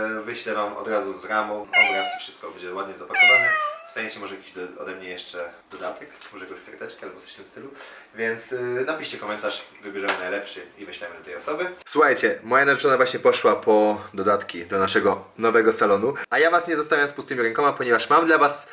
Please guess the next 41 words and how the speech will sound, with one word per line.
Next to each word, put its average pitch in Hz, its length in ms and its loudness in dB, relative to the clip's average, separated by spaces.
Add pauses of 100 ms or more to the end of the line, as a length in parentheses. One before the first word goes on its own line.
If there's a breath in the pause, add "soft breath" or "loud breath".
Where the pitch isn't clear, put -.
(220 loud breath)
e, 120 300 4
kod 165 380 0
zniżkowy, 127 640 4
minus 160 260 2
trzydzieści 135 460 0
procent 127 460 2
na 127 220 4
plakaty, 151 600 2
więc 135 140 -2
jeśli 143 220 2
byście 135 300 0
chcieli 135 300 2
odmienić 123 420 -2
swój 120 540 0 (260 loud breath)
salon, 143 400 4
kuchnię, 123 460 2 (220 loud breath)
łazienkę, 127 600 4 (220 loud breath)
e, 127 100 2
pokój 147 260 2
gościnny, 131 440 0
to 123 240 4
jak 120 180 4
najbardziej 113 500 2
możecie. 156 440 4 (260 loud breath)
Możecie 117 240 0
również 110 240 0
zamówić 104 280 -2
takie 113 200 -4
plakaty 104 400 0
jak 95 220 0
tutaj, 165 420 0 (100)
albo 135 240 0
na 101 60 0
przykład - 280 0
palmy. 104 460 2 (280 loud breath)
I 135 60 -2
jeden 208 240 6
plakat 180 240 4
będzie 151 140 0
do 139 80 4
wygrania, 151 500 2